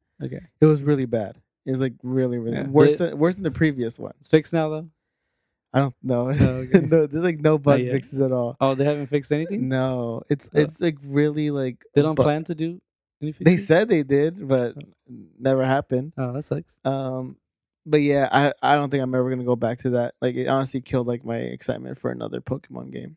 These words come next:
Speaker 1: Uh-huh.
Speaker 2: Like, I don't know if I, I, I probably am, but I don't
Speaker 1: Yeah.
Speaker 2: know if I'm gonna buy the next mainline Pokemon if they
Speaker 1: I
Speaker 2: don't, like
Speaker 1: I feel like they need to switch it to, like, a live service,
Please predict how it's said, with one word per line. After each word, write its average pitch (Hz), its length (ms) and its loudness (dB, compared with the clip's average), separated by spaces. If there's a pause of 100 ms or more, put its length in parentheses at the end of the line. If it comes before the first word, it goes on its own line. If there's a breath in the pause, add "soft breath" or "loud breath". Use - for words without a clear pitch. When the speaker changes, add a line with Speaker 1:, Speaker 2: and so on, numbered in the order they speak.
(100)
Speaker 1:
Uh-huh. 135 320 -2 (200)
Speaker 2:
Like, 143 200 4
I 147 100 6
don't 180 160 0
know 180 180 -2
if 165 140 -2
I, 147 120 0
I, 151 120 2 (120)
I 156 120 2
probably 165 480 -2
am, 165 400 0 (540)
but 127 80 4
I 135 80 8
don't 156 80 2
Speaker 1:
Yeah. 165 80 0
Speaker 2:
know 165 40 2
if 160 80 -2
I'm 165 80 -2
gonna 147 140 -2
buy 135 300 0
the 131 120 -4
next 127 500 -6
mainline 120 380 -4
Pokemon 123 480 -4
if 127 100 -4
they - 100 0
Speaker 1:
I - 20 2
Speaker 2:
don't, 131 140 -2
like 123 180 -4 (160)
Speaker 1:
I 151 80 4
feel 196 180 0
like 233 140 -4
they 175 140 0
need 190 160 -2
to 175 100 -2
switch - 340 -4
it 165 100 -8
to, 151 120 0
like, 127 240 0
a 127 80 0
live 123 320 -2
service, 143 460 -4